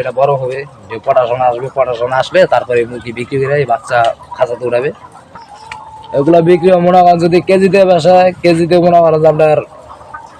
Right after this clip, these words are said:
এ, ধরেন দে-, ইয়া, দেড়শো টাকা, দুইশো টাকা কেজি, আর পিস হিসাবে বেচলে মনে করেন যে তিনশো টাকা পিস। মনে করেন যে পিস হিসাবে মনে করেন যে খালি গুনা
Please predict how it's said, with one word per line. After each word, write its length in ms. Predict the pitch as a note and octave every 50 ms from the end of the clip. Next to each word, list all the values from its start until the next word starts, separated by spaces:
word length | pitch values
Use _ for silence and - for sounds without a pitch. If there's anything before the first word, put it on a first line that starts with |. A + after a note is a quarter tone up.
| - - - - - - G2+ B2
এ, 40 | C3+ C3+ C3 C3
ধরেন 200 | C#3 C#3 C#3+ C#3 C3
দে-, 220 | D3+ D3+ D3 D3 D#3+ D#3+
ইয়া, 120 | D#3 D3 C3+
দেড়শো 220 | D3+ D3 - D#3 D3+ C#3+
টাকা, 160 | C#3+ C#3+ C#3+ C#3+ C#3+ C#3 C#3
দুইশো 180 | C#3+ - D3 C3+
টাকা 120 | C3+ C3+ - D3+
কেজি, 220 | D3 C#3 D3 D3 E3 - - - - - - - A#2 A#2+
আর 80 | A#2+ -
পিস 120 | - C3 B2+ C3
হিসাবে 200 | B2+ C#3+ C#3 C3 C3+
বেচলে 220 | C3+ - C#3+ C#3+ C#3
মনে 100 | C#3+ C#3+ C3+ B2+
করেন 120 | B2+ B2 B2
যে 60 | B2 -
তিনশো 200 | D#3 D3+ C3+ C3 A#2+
টাকা 120 | B2+ B2+ A#2 A2+
পিস। 160 | A#2 B2 - - - - _ _ _ _ - D3 E3
মনে 120 | E3 E3+ D#3+
করেন 140 | D#3+ D#3 D3+ D#3
যে 40 | D3 -
পিস 140 | C#3+ C#3 C3+ C3+
হিসাবে 220 | - D3+ C#3+ C#3+ C#3+ C#3
মনে 120 | C#3+ D3 C#3
করেন 140 | C#3 C3+ C3 C3
যে 40 | B2
খালি 140 | C3 C3 C3 B2 B2+ - A2+ - A#2+
গুনা 260 | C#3+ C#3+ D3 C#3+